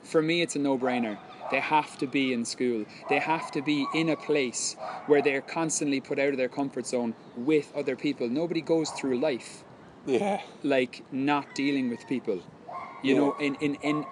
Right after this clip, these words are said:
Speaker 1: interactions in the shop, uh, the supermarket, buying clothes, uh, all the way up to in your job, uh, your family, your
Speaker 2: Yeah.
Speaker 1: relatives, relationships as you get older.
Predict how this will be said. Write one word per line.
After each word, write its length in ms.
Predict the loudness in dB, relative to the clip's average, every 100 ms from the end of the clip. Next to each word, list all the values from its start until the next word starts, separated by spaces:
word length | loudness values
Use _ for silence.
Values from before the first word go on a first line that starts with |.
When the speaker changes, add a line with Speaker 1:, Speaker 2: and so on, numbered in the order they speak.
| -6
Speaker 1:
interactions 680 | -4 -2 -2 -2 -2 -2 -2
in 120 | -2
the 80 | -2
shop, 340 | 0 0 0 -6 -20 -20 -20 -20 -20 -16 -14 -8
uh, 480 | 0 2 2 0 -6 -4
the 80 | 0
supermarket, 840 | 4 4 2 0 -2 0 0 0
buying 420 | 0 2 2 2 0
clothes, 640 | 4 6 6 4 -2 -8 -6 -2
uh, 120 | 0
all 220 | 2 4 4
the 80 |
way 140 | 2 2
up 140 | 0
to 100 | -2
in 160 | -2 0
your 140 | 0
job, 460 | 2 2 2 0 -2 -4
uh, 40 | 0 0 0
your 120 | -2
family, 440 | 0 0 2 2 2
your 220 | 2 2
Speaker 2:
Yeah. 60 |
Speaker 1:
relatives, 560 | 4 2 2 -2 -2 -4 -2
relationships 720 | 2 2 2 -2 -2 -2 0
as 140 | -2
you 80 | 0
get 160 | 0 2
older. 340 | 2 0 -4